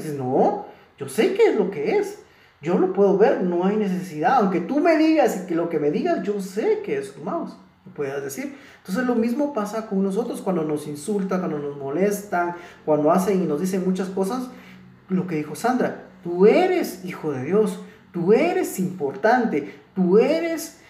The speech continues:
valioso. Entonces no importa lo que te digan, lo que te digan y lo que te quieran decir, tú tienes un valor.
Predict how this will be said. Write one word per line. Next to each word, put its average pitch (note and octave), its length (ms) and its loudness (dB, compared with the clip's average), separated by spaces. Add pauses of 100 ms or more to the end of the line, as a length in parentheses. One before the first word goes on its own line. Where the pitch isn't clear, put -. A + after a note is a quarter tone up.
(100)
valioso. D#3+ 880 -2 (220)
Entonces G3+ 280 2
no A3+ 160 4
importa D4 560 0
lo B3 200 2
que F#3 120 0
te D#3 220 0
digan, B3+ 320 -2
lo A3+ 100 -2
que E3+ 120 -6
te D3 260 0
digan A#3 320 -4
y F3+ 80 -4
lo D3 180 -4
que B2+ 180 -8
te - 240 -8
quieran A3+ 320 2
decir, B3+ 480 -4 (280)
tú F#3+ 180 -2
tienes F#3+ 440 -2
un F3+ 140 -2
valor. E3+ 440 -4